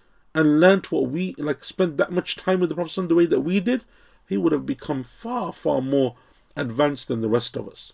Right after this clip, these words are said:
Meaning that he only had two, two and a half years, and this is what he's done. Imagine he accepted Islam and was with the Prophet in the early days. If he was old enough to have been there at the beginning of Islam and go through all of that, how much more knowledge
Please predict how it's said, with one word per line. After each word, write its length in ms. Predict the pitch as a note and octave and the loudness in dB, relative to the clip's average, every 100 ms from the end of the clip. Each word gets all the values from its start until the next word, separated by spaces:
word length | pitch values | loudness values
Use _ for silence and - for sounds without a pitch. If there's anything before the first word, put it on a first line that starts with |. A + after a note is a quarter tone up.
| - | -2
Meaning 400 | D#3+ E3+ D#3+ F3+ - - _ _ _ - | 2 4 2 -2 -18 -20 _ _ _ -10
that 120 | D4+ | -6
he 80 | D4 | -2
only 160 | C4+ | -2
had 140 | C#4+ C#4 | -2 -4
two, 180 | - A3+ | -2 -2
two 200 | G#3 A3 | -2 -2
and 80 | G#3+ | 0
a 40 | |
half 220 | G#3 G#3 G#3+ | 0 -2 4
years, 240 | G#3 F3+ | 4 4
and 120 | D#3+ | -2
this 160 | F3 - | -4 -6
is 80 | D#3 | -2
what 160 | D3+ | 0
he's 200 | B2+ G#2+ | 0 -2
done. 240 | F#2+ G#2+ - - - - | -2 -2 -4 -20 -20 -10
Imagine 480 | G3+ A3 A3+ G#3+ F3+ | -4 -2 -2 -2 -4
he 140 | F#3+ | -4
accepted 460 | E3+ - G#3+ F#3 E3+ | -4 -4 -8 -6 -8
Islam 440 | - - F#3+ G#3 - _ _ | -6 -2 -2 -2 -10 _ _
and 160 | D3 D#3 | 0 4
was 180 | D3+ | 4
with 160 | C#3 F3+ | 6 2
the 60 | E3+ | 2
Prophet 260 | F3+ G3 | -6 -4
in 80 | F3+ | -2
the 120 | - - | -2 4
early 400 | A3+ A3 G3 F3 | 6 6 4 4
days. 480 | F3 D#3 A#2 - - _ _ _ | 6 6 2 -6 -18 _ _ _
If 140 | C#3+ | -4
he 60 | E3+ | 4
was 220 | F#3 F3 | 4 6
old 240 | G3 G3+ | 2 2
enough 240 | E3+ F3 - | -2 -6 -4
to 100 | D#3+ | -2
have 180 | D#3+ C#3+ | -2 0
been 240 | F3+ G3 | -2 0
there 120 | F3 | 0
at 80 | D#3+ | 0
the 80 | E3 | 0
beginning 460 | D3+ D#3+ A3+ G#3+ F3 | -2 -2 -2 0 -2
of 120 | D3 | -4
Islam 560 | D3 - D3+ C#3+ G#2+ - - _ _ | -6 -4 0 0 -2 -10 -20 _ _
and 180 | D#3 D3+ | -6 0
go 140 | E3+ E3 | 4 2
through 200 | - D#3 | 0 0
all 240 | D#3+ C3 | 2 4
of 120 | G#2+ | 2
that, 160 | G#2+ - _ _ _ | -2 -10 _ _ _
how 140 | - D#3+ | -4 0
much 240 | D3 - | -2 -4
more 140 | C3+ | -4
knowledge 400 | C3 C#3+ C3+ - | 0 2 2 -4